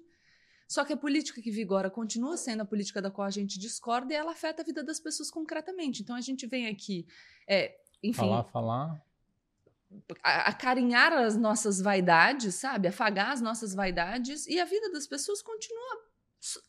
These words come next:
Speaker 1: as pessoas continuam sofrendo. Então, de alguma maneira, a gente até instrumentaliza esse sofrimento em nome do nosso sentir bem." E eu falei, "Ai, não,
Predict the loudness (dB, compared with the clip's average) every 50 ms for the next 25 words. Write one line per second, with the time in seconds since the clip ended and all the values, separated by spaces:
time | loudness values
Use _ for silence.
0 | _ -6 -4 -4 -4 -4 -2 -4 -4 -6 -6 -8 -8 -6 -6 -6 -4 -4 -4 -2
1 | -2 0 0 0 0 -2 -2 -2 -2 -2 -2 -2 -2 -2 -2 -2 -2 -2 -4 -4
2 | -4 -6 -6 -4 -4 -4 -4 -6 -6 -6 -4 -4 -4 -4 -2 -2 0 2 2 0
3 | 0 -2 -4 -4 -6 -6 -4 -2 -2 -2 -2 -4 -4 -4 -4 -4 -2 -2 -4 -4
4 | -4 -6 -6 -10 -14 -20 -20 -20 _ _ _ _ _ _ -6 -2 0 2 2 4
5 | 4 2 2 0 -2 -4 -4 -2 -2 -2 -2 -2 -2 -2 -4 -2 -4 -6 -6 -8
6 | -14 -18 _ _ _ _ -20 -20 -20 -20 -20 -20 -20 -20 _ _ -6 -6 -6 -6
7 | -6 -4 -4 -2 -2 -2 -2 -2 -4